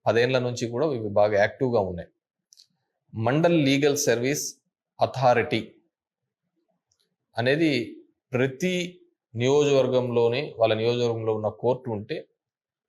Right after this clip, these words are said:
ఆ కోర్టు పరిధిలో ఒక చైర్మన్ని అపాయింట్‌మెంట్ చేసి ఒక న్యాయస్థానంలో ఉన్న న్యాయమూర్తి గారు ఈ చైర్మన్కి హెడ్గా ఉంటారు. అంటే ఎటువంటి లాయర్ ఫీజు లేకుండా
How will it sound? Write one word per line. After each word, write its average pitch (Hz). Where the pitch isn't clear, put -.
ఆ 107
కోర్టు 151
పరిధిలో 120
ఒక 117
చైర్మన్ని 135
అపాయింట్‌మెంట్ 107
చేసి -
ఒక 117
న్యాయస్థానంలో 127
ఉన్న 120
న్యాయమూర్తి 123
గారు 120
ఈ 113
చైర్మన్కి 117
హెడ్గా 110
ఉంటారు. -
అంటే 135
ఎటువంటి 156
లాయర్ 131
ఫీజు 135
లేకుండా 104